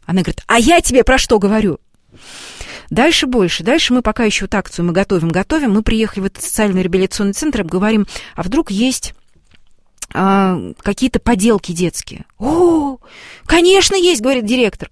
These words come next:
"Навалом, просто море! Выбирайте!" Она открывает шкафы, и мы выбираем самые красивые, самые лучшие детские поделки. Все это вместе собираем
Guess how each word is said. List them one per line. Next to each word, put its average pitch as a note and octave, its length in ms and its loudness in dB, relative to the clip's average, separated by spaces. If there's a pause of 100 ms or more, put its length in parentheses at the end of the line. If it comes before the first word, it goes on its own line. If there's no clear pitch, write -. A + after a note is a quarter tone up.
"Навалом, C4+ 680 4
просто E4+ 380 2
море! E4 380 4
Выбирайте!" B3+ 720 2
Она F#3 140 0
открывает E3 420 -4
шкафы, - 460 -2 (500)
и - 80 -4
мы C4+ 120 4
выбираем B3+ 460 2
самые G#3+ 680 2 (180)
красивые, F#3 720 0
самые G3+ 420 2
лучшие G3 500 -2
детские D#3 460 -2
поделки. E3 640 -4 (760)
Все - 220 2
это D#4 160 2
вместе A#3+ 360 2
собираем G#3+ 640 0